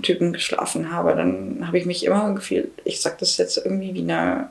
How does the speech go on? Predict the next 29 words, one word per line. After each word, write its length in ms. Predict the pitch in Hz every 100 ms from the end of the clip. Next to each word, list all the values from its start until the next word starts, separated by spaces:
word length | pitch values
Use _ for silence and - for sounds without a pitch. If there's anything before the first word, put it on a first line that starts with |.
| - _ _ _ _ _ -
nicht 220 | 180 -
wie 60 |
eine 100 | 233
Prostituierte, 720 | 208 - 175 175 - 180 - 180
aber 120 | 170
es 240 | 170 -
hing 400 | - - 185 202 180
irgendwie 320 | 175 175 165
so 160 | 165
mit, 400 | 160 160 156 -
also 220 | - 165 170
wenn 120 | 175
ein 100 | 170
Mann 340 | 165 190 214
das 200 | 208 208
macht, 320 | 185 190 - -
dann 120 | 185
ist 140 | 180
es 120 | 170
irgendwie, 320 | 90 90 175 175
hey, 220 | 90 98
wir 100 | 180
klatschen 400 | - - - -
in 80 | -
die 120 | 165
Hand 320 | - 254 233
und 160 | 185 170
super, 440 | - 196 - - -
toll, 400 | - 190 -